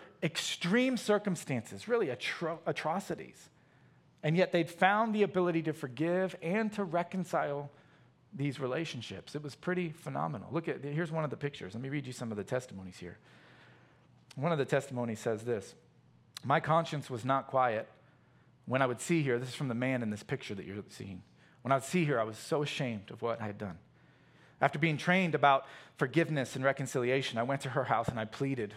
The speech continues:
for forgiveness. She shook my hand. And now we're on good terms." This is from the female in the picture that you see. "He killed my father and my three brothers. He did this with a group of other people, but he alone came and asked me for forgiveness.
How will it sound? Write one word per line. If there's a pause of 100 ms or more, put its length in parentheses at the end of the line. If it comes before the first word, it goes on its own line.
for
forgiveness. (560)
She
shook
my
hand. (920)
And
now
we're
on
good
terms."
This
is
from
the
female
in
the
picture
that
you
see. (340)
"He
killed
my
father
and
my
three
brothers. (1500)
He
did
this
with
a
group
of
other
people,
but
he
alone
came
and
asked
me
for
forgiveness.